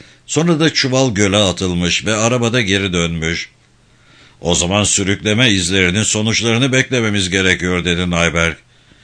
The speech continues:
"Ne görüyorsun? Sen bana onu söyle." dedi Wallander. Nyberg yüzünü buruşturdu. "Aynı kişi olabilir." dedi. "Bu şiddet ve acımasızlık artık bize hiç de yabancı değil. Cinayetler farklı farklı şekillerde işlense bile."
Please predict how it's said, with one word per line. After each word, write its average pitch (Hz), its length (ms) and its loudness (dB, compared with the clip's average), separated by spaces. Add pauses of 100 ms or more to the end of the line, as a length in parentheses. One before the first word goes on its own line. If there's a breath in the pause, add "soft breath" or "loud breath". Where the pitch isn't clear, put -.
(300 soft breath)
"Ne 214 120 2
görüyorsun? 78 560 0
Sen 139 280 0
bana 131 180 2
onu 120 160 0
söyle." 78 300 -2
dedi 76 140 -4
Wallander. 71 800 -4 (120)
Nyberg 127 480 -2
yüzünü 107 320 -4
buruşturdu. 73 680 -6 (600 loud breath)
"Aynı 95 320 4
kişi 87 260 2
olabilir." 85 520 0
dedi. 78 280 -4
"Bu 101 120 -2
şiddet 95 600 2
ve 113 60 -2
acımasızlık 101 800 -2
artık 95 480 -2
bize 95 280 0
hiç - 240 0
de 127 80 2
yabancı 101 520 2
değil. 82 280 0 (380 loud breath)
Cinayetler 156 720 4
farklı 143 480 0
farklı 131 340 0
şekillerde 123 680 2
işlense 104 580 2
bile." 82 320 0